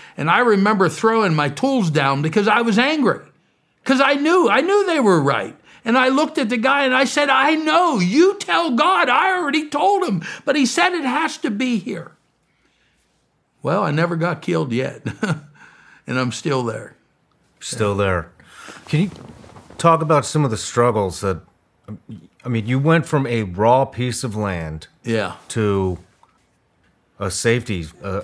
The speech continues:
Speaker 2: a safety
Speaker 1: You know,
Speaker 2: zone.
Speaker 1: I think the biggest struggle that I had to deal with over the years, and you still deal with it, and I'm sure you probably had it in your journey so far, is the people that you always think's gonna be beside you aren't the people that's next to you.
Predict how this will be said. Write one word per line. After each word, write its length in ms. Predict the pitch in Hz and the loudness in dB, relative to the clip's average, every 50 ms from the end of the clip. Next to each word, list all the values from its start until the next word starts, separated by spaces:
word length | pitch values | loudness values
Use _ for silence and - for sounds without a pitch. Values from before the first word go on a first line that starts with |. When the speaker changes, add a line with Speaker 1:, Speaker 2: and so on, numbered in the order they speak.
| - 98 | -6 -8
Speaker 2:
a 40 | 90 | -8
safety 300 | - - - 107 139 190 | -8 -4 -2 0 2 4
Speaker 1:
You 60 | 226 | 4
know, 240 | 233 247 247 247 214 | 4 6 4 4 2
Speaker 2:
zone. 80 | - - | 2 2
Speaker 1:
I 120 | 180 190 190 | 0 0 0
think 340 | 196 - 294 302 269 208 - | 0 -4 -4 -4 -4 -2 -2
the 80 | 208 | -2
biggest 400 | 170 139 175 214 214 226 175 - | 0 0 0 -2 0 -2 -4 -4
struggle 480 | - - - 170 160 165 165 160 151 139 | -6 -6 -2 0 0 2 2 0 0 0
that 160 | 127 131 127 | 0 -2 -2
I 140 | 131 139 156 | -2 -2 -2
had 240 | 135 135 160 147 127 | -2 -4 -4 -4 -4
to 80 | 117 | -6
deal 360 | 113 110 107 123 135 139 135 | -6 -6 -4 -2 0 0 0
with 280 | 123 117 117 113 110 - | 0 -2 -2 -4 -4 -4
over 260 | 127 123 117 113 110 | -6 -6 -4 -6 -6
the 140 | 110 110 110 | -6 -6 -6
years, 460 | 110 113 117 117 117 113 110 107 104 | -4 -4 -2 -2 -2 -2 -2 -4 -2
and 140 | 117 113 117 | -2 -2 0
you 80 | 120 117 | -2 -2
still 380 | 113 - - - 165 151 151 139 | -4 -6 -6 -2 -2 0 0 -2
deal 440 | 120 107 113 120 123 127 123 110 | -4 -4 -2 -2 -2 -2 -2 -4
with 340 | 107 113 110 110 104 - - | -4 -4 -4 -6 -6 -6 -6
it, 220 | 113 107 107 - _ _ - - - - _ _ - | -8 -8 -8 -10 _ _ -20 -20 -20 -20 _ _ -6
and 100 | 151 151 | -4 -2
I'm 140 | 156 151 | -2 -2
sure 400 | - - - 190 185 180 170 160 | -2 -4 -2 -2 0 0 2 0
you 240 | 143 135 135 151 156 | 0 0 0 -2 -4
probably 480 | 156 - - 147 131 127 120 123 120 110 | -4 -2 -2 -2 0 0 -2 -2 -4 -4
had 300 | 98 - 127 123 117 113 | -4 -6 -6 -6 -4 -4
it 200 | 117 113 113 - _ | -6 -6 -8 -12 _
in 240 | - 113 113 110 113 | -10 -6 -4 -2 0
your 340 | 113 113 123 127 127 120 117 | 0 0 0 0 0 0 -2
journey 460 | 113 104 - 127 123 117 113 110 104 | -2 -4 -4 -4 -2 -2 -2 -4 -4
so 240 | 101 - - 120 110 | -6 -8 -8 -8 -8
far, 480 | 104 - - 117 110 107 107 104 110 - _ _ _ _ _ _ _ _ _ _ _ _ - | -8 -8 -6 -6 -4 -4 -6 -6 -10 -14 _ _ _ _ _ _ _ _ _ _ _ _ -8
is 260 | 165 135 123 123 123 | -4 -4 -4 -4 -4
the 120 | 127 139 | -4 -4
people 480 | 131 - - - 214 196 202 202 180 160 | -4 -4 -4 -4 -4 -2 0 0 0 0
that 280 | 143 139 139 143 160 139 | 0 0 -2 -2 -4 -4
you 160 | 131 131 127 | -4 -2 -2
always 520 | 127 139 151 160 160 151 147 131 113 - - | -2 -2 -2 -2 -2 -2 -2 -4 -6 -6 -8
think's 340 | - 165 156 143 - - | -6 -6 -4 -4 -6 -8
gonna 220 | - 143 131 127 120 | -8 -6 -6 -4 -4
be 200 | 117 117 131 135 | -4 -4 -4 -4
beside 600 | 117 110 127 127 - - 135 127 131 127 120 107 | -6 -6 -8 -10 -8 -6 -4 -4 -4 -4 -6 -6
you 180 | 107 107 104 107 | -6 -8 -6 -6
aren't 220 | 110 113 110 110 | -6 -6 -6 -8
the 80 | - - | -10 -14
people 440 | 92 - - 113 101 - - 110 104 | -14 -10 -10 -10 -8 -8 -10 -10 -10
that's 320 | 104 101 98 98 - - | -10 -12 -12 -12 -12 -12
next 320 | 110 104 95 - - - - | -10 -10 -12 -14 -18 -20 -18
to 120 | - - | -20 -20
you. 100 | 104 101 | -20 -20